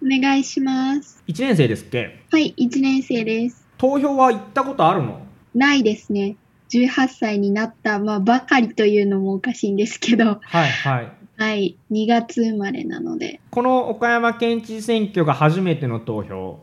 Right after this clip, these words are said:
Speaker 1: そうですね。
Speaker 2: おー、おめでとうございます。投票行くんす、行く予定ですか？
Speaker 1: あ、行きたいなと思ってます。
Speaker 2: 思ってます。
Speaker 1: まだ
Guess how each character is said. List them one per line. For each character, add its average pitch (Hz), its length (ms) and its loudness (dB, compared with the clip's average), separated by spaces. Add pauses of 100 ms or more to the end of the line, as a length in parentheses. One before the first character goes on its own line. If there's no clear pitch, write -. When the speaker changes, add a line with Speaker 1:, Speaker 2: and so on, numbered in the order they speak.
(160)
Speaker 1:
そ 330 140 4
う 262 100 2
で 208 100 0
す - 180 -12
ね。 226 320 -4
Speaker 2:
お 135 60 0
ー、 107 540 2
お - 20 -14
め 104 160 -8
で 107 120 -8
と 107 160 -10
う 107 100 -8
ご 110 100 -6
ざ 113 140 -8
い - 20 -10
ま 110 120 -10
す。 - 60 -20
投 202 120 -2
票 214 100 0
行 180 140 -6
く 254 100 -6
ん 170 80 2
す、 - 180 -8
行 165 140 -6
く 214 100 -8
予 196 120 0
定 202 80 -2
で 208 80 2
す 202 100 -12
か？ 180 240 -12 (220)
Speaker 1:
あ、 233 160 2
行 - 180 2
き - 80 -10
た 262 220 2
い 247 80 4
な 226 180 0
と 214 140 -6
思 202 240 -4
っ - 20 -4
て 196 80 -4
ま 196 120 -4
す。 - 20 -4
Speaker 2:
思 - 0 -
っ - 0 -
て 214 80 -6
ま - 60 -6
す。 233 40 -4
Speaker 1:
ま 240 140 2
だ 202 240 -2